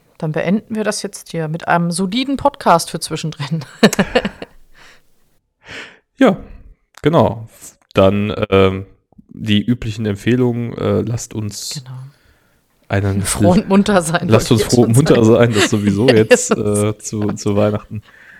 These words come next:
Speaker 2: Mal abseits davon, ähm, ne, genießt die, genießt die Feiertage, folgt uns auf allen Kanälen, äh, sagt euren Freunden über Weihnachten und der Familie über Weihnachten,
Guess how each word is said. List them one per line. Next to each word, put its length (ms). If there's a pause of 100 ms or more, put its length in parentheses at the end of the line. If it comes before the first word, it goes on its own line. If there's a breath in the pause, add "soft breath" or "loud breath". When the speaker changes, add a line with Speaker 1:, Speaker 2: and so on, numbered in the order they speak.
(240 loud breath)
Speaker 2:
Mal 180
abseits 460
davon, 760
ähm, 500 (540)
ne, 240
genießt 360
die, 80
genießt 500
die 60
Feiertage, 800
folgt 360
uns 120
auf 120
allen 440 (460 loud breath)
Kanälen, 720
äh, 160
sagt 300
euren 200
Freunden 440
über 200
Weihnachten 460
und 120
der 60
Familie 320
über 160
Weihnachten, 680